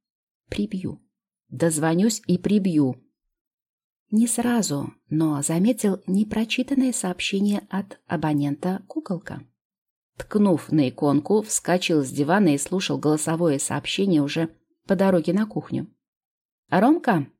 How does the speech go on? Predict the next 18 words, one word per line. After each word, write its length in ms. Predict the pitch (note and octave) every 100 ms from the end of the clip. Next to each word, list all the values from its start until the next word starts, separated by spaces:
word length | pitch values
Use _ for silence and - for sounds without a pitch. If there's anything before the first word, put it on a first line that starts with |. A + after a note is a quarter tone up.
| _
я 260 | C#3+ E3+
беременна!» 680 | A#3+ C#4 A3+ A#3 E3 C#3 C3 _ _ _ _ _ _ _
От 260 | - E3+ -
радостного 680 | - D#3 F3 C#3 B2+ - C3+
писка 420 | C3 D#3+ - B2+ -
Ани 320 | E3+ B3 G3
я 180 | - D#3+
споткнулся. 680 | - F3 - C3 C3+ - - _ _ _ _ _ _ _ _ _ _ _ _ _ _
«Твой 260 | A3 B3+
друг 380 | G#3+ B3+ G4 - -
сделал 460 | E3+ - B3+ C#4
меня 260 | F3 E3 G3
пузатиком. 680 | A3 E3 B2+ B2 - A#2 - _ -
Ты 120 | F#3
представляешь? 840 | C#3 B2+ - C3+ D3 C4 - - _ _ _ _
Ура!» 400 | - F#3+ D#3+ G3+ - _ _ _ _ _ _ _
«Значит 440 | - G#3 E4+ - -
такс, 340 | F3 D#3 -